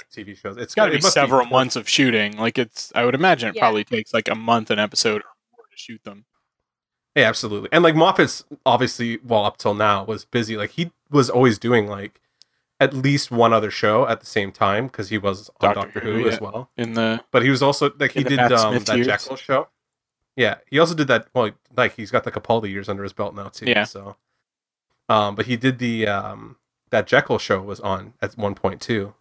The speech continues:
Speaker 1: that was also kinda running simultaneously, so.
Speaker 2: Yeah.
Speaker 1: And Mark Gatiss obviously has bit parts in Game of Thrones, like,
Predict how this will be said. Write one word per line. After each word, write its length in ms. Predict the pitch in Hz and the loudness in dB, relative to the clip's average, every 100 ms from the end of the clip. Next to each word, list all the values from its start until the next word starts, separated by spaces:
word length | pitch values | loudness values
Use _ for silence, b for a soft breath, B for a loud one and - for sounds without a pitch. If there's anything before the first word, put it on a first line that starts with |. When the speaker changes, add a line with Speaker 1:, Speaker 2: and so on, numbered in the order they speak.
| _ | _
Speaker 1:
that 140 | 104 | -10
was 260 | 104 98 - | -10 -14 -8
also 480 | 101 98 101 98 101 | -6 -4 -4 -6 -10
kinda 180 | - 101 | -2 -2
running 340 | 101 98 98 - - | 0 -4 -8 -18 -2
simultaneously, 760 | 107 95 - 95 95 - 82 | 2 2 2 -2 -2 -14 -16
so. 140 | - 117 | -10 -8
Speaker 2:
Yeah. 160 | 110 113 _ _ _ _ _ | -8 -10 _ _ _ _ _
Speaker 1:
And 120 | 147 | 0
Mark 200 | 175 170 | 2 2
Gatiss 380 | 151 180 131 131 | 2 2 2 0
obviously 600 | 139 139 147 - 143 127 | 2 2 0 -4 0 0
has 280 | 120 120 - _ _ | 2 -2 -2 _ _
bit 160 | 143 139 | -2 0
parts 340 | 131 113 - | 2 0 -2
in 80 | 113 | -6
Game 160 | 120 107 | -6 -6
of 80 | |
Thrones, 560 | - 131 107 101 - - | 2 2 4 -2 -12 -4
like, 180 | 104 95 | -4 -4